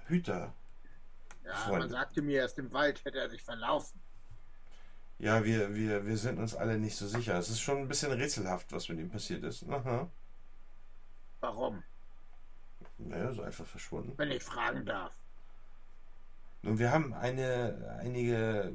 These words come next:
Speaker 1: äh, wie, wie soll ich sagen, unliebsame Vorkommnisse in, in, in der Gegend gehabt.
Speaker 2: Ja.
Speaker 1: Irgendwelche, irgendwelche Ungetüme, die, die Weidetiere gerissen haben. Und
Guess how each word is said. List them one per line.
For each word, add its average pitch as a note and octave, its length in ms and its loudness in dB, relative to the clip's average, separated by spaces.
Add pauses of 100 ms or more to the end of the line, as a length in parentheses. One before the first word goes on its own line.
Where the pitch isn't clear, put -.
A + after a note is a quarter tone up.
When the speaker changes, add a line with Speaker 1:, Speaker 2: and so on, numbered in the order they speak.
(140)
Speaker 1:
äh, C#2+ 280 -4
wie, - 180 -6
wie A2 80 -2
soll A2+ 180 2
ich A2+ 80 -2
sagen, A2 340 4
unliebsame B2 600 2
Vorkommnisse E2+ 760 -2 (280)
in, E2 300 -6
in, E2 300 -4
in E2 360 -2
der E2+ 140 -2
Gegend E2 420 -2
gehabt. - 440 -8 (1500)
Speaker 2:
Ja. - 200 2
Speaker 1:
Irgendwelche, A2+ 380 8
irgendwelche G#2+ 720 6
Ungetüme, A2+ 680 4
die, F#2 540 0
die F2 220 -2 (140)
Weidetiere F#2+ 920 2
gerissen F#2 580 -4
haben. F#2 460 4 (400)
Und - 240 -4